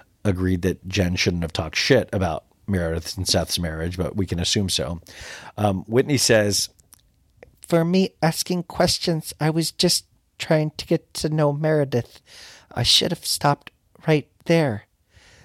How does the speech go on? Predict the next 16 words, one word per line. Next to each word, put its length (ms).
And 100
Jen 200
says, 260
"Yes, 220
I, 380
too, 360
shouldn't 320
have 120
engaged 500
in 120
any 220
type 240
of 80
conversations." 840
Um, 420
so 480